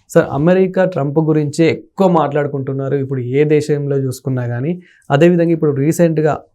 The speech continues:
మన గుడివాడ స్టూడెంట్ కూడా ఒక వ్యక్తి చనిపోయాడని విన్నాము. అయినప్పటికీ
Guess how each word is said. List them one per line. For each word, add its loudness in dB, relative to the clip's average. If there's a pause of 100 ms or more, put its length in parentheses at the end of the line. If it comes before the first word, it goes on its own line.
(100)
మన -4 (520)
గుడివాడ 4 (200)
స్టూడెంట్ -4
కూడా 0
ఒక -8 (460)
వ్యక్తి 0
చనిపోయాడని 2
విన్నాము. -4
అయినప్పటికీ 2